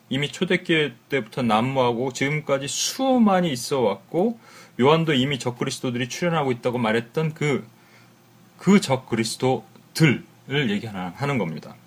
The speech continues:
베드로후서 이 장 일 절입니다. "그러나 백성 가운데 또한 거짓 선지자들이 일어났으니 이와 같이 너희 중에도 거짓 선생들이 있으리라."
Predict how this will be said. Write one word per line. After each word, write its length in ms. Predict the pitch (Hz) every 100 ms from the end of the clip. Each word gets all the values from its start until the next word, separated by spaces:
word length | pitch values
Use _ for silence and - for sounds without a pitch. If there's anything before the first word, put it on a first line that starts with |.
| - - - - -
베드로후서 480 | 131 156 151 147 139
이 80 |
장 160 | 110 117
일 100 | 104
절입니다. 580 | - 98 87 85 143 196 - -
"그러나 320 | 127 123 127
백성 440 | 120 117 - 143
가운데 520 | 135 117 113 113 113 -
또한 240 | 127 120
거짓 260 | 110 107 120
선지자들이 580 | - 147 131 113 113
일어났으니 720 | 113 113 107 - 113 135 214 214 - - -
이와 160 | 120 120
같이 200 | 113 117
너희 240 | 107 110
중에도 320 | 110 107 110
거짓 260 | - 107 110
선생들이 760 | - 131 131 131 131 123 120 135
있으리라." 460 | 110 - 90 -